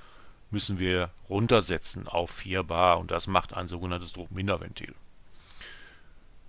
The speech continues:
Diese druckgeminderte und für uns, ja, in die richtige Größe gebrachte Lu-, Luft bringen wir in einen Vorratsluftbehälter, damit wir auch genug Luft haben, um die Bremse anzulegen und zu lösen und das mehrfach hintereinander.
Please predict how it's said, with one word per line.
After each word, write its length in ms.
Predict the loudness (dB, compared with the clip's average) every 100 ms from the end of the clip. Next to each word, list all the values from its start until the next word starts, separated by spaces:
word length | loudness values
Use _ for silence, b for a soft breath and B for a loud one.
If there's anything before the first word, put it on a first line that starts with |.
| -14
Diese 360 | 0 4 6 6
druckgeminderte 920 | 4 2 2 2 8 8 8 8 8
und 180 | 6 0
für 160 | -2
uns, 460 | 0 0 2 0 0 -10 -20 -20 -18 -4
ja, 140 | -2
in 140 | 0 -2
die 80 |
richtige 380 | -4 -4 -4 -4
Größe 500 | -2 -2 0 2 0
gebrachte 400 | -2 -4 -6 -4
Lu-, 200 | -4 -4 -4
Luft 360 | -4 -4 -10
bringen 260 | -6 -2 0
wir 100 | 0
in 120 | -2
einen 160 | -6 -6
Vorratsluftbehälter, 1120 | 2 4 4 2 -6 0 4 4 4 4 4
damit 300 | 2 -6 -4
wir 100 | -6
auch 100 | -6
genug 300 | -6 -8 -6
Luft 220 | -6 -4
haben, 360 | -2 -2 -4 -8 B B B
um 80 | -2
die 100 | -2
Bremse 380 | -2 -2 -2
anzulegen 440 | -2 -4 -4 -6 -8
und 100 | -8
zu 100 | -10
lösen 360 | -6 -4 -4
und 120 | -4 -4
das 160 | -6
mehrfach 300 | -6 -10 -12
hintereinander. 560 | -10 -8 -8 -8 -12